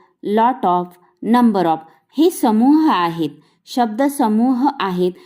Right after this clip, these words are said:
याच्यापूर्वी ए हे आर्टिकल उपपद वापरतात. A few, a little, a lot of, a number of.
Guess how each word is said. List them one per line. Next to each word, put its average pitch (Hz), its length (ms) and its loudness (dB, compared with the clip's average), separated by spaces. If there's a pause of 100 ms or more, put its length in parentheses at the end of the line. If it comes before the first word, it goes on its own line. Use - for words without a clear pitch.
(240)
याच्यापूर्वी 214 1040 -2 (160)
ए 285 320 2 (300)
हे 220 580 -2 (200)
आर्टिकल 214 760 -2 (140)
उपपद 202 540 -2 (220)
वापरतात. 180 560 -2 (260)
A 240 220 2 (160)
few, 185 220 2 (440)
a 240 200 2
little, 190 540 -2 (440)
a 233 160 0
lot 185 640 0
of, 185 120 0 (500)
a 262 160 2
number 180 300 0
of. 147 140 -2